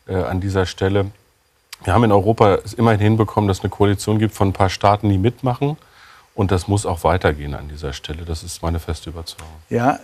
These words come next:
Speaker 2: kann ich verstehen. Aber Herr Heil, ähm, auf einmal ist so viel Geld für alles da,
Speaker 1: Mhm.
Speaker 2: ja, äh, während der Corona-Krise. Wir retten massenhaft Unternehmen.
Speaker 1: Mhm.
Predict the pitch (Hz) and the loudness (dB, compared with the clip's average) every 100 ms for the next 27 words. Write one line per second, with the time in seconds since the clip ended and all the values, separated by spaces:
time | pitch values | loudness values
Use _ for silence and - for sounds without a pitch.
0 | - - 151 - 143 - 151 135 127 120 | -12 -6 -6 -4 -4 -2 -2 -2 -2 -4
1 | 113 123 147 127 - - 123 120 - _ | 0 4 4 4 0 -10 -6 -6 -8 _
2 | _ - 127 - 160 156 120 117 165 - | _ -8 -4 0 2 2 0 0 0 0
3 | 127 117 - - 117 107 - 107 110 123 | 0 0 0 -6 -6 -8 -8 -6 -4 -4
4 | - 127 120 117 - 127 117 123 120 113 | -6 -8 -8 -10 -8 -6 -2 -2 0 -2
5 | 117 113 113 - 120 110 120 131 156 147 | -2 -2 -2 -4 -8 -4 0 0 0 -2
6 | 127 143 - 131 127 - 120 113 107 104 | 0 0 -2 -6 -8 -8 -12 -10 -8 -6
7 | 98 | -6